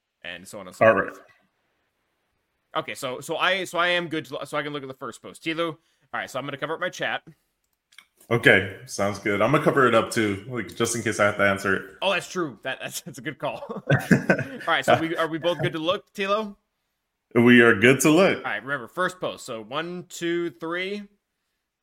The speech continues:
Speaker 1: Okay.
Speaker 2: All right.
Speaker 1: Do you wanna read it or should I?
Speaker 2: I'll read it to you.
Speaker 1: Go for it.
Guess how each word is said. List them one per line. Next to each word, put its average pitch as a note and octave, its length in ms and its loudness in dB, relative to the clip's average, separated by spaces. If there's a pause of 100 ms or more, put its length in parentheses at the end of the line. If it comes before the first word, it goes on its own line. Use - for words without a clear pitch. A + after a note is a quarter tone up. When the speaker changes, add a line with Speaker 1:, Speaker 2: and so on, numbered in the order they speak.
(480)
Speaker 1:
Okay. F#3 200 -2
Speaker 2:
All G#2 100 2
right. A2+ 240 4 (680)
Speaker 1:
Do C3 60 -14
you E3 40 -4
wanna F3+ 120 0
read F3+ 140 -4
it - 20 0
or E3 60 -2
should C#3+ 160 -10
I? F#2 160 -10 (800)
Speaker 2:
I'll B2+ 100 10
read C#3+ 160 8
it G#2+ 100 4
to G#2 80 0
you. G2 220 -2 (100)
Speaker 1:
Go A2+ 100 -12
for F2+ 160 -20
it. - 40 -20